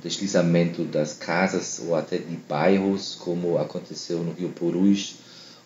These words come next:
ou também para os setores econômicos, né, com instalações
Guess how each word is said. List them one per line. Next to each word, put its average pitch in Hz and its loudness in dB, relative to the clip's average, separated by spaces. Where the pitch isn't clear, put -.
ou 123 6
também 131 6
para 117 6
os 117 8
setores - -2
econômicos, 113 4
né, 101 4
com 101 2
instalações 101 4